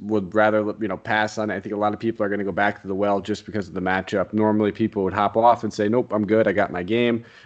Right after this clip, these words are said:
But they're gonna see that Washington matchup, and they're gonna be licking their lips and jump right back to it. And if that's an edge I can get and avoid, I will take it. But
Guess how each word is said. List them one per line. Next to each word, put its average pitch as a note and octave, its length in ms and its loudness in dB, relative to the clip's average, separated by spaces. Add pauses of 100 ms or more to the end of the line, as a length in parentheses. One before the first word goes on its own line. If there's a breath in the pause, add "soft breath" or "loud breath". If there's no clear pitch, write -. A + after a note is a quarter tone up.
But G#2 140 0
they're A2+ 80 6
gonna G#2 160 2
see B2+ 160 -2
that A#2+ 180 6
Washington A2 520 2
matchup, G2+ 460 -2
and G2 320 0
they're G2 80 2
gonna G2 140 2
be G2 60 2
licking G#2 240 0
their G2 100 0
lips G2 300 0
and F#2 100 -4
jump G2 220 -2
right F2 160 0
back E2+ 260 0
to F2 160 -2
it. D#2+ 140 -4
And E2 100 -8
if F2+ 80 -4
that's G#2+ 300 2
an F#2+ 100 -2
edge G2 180 0
I F#2+ 120 0
can E2+ 160 -8
get G#2 340 4 (240 loud breath)
and E2+ 140 -2
avoid, A#2 580 6
I E2+ 160 -2
will F2+ 220 -2
take G2 280 0
it. - 200 -4
But E2 260 0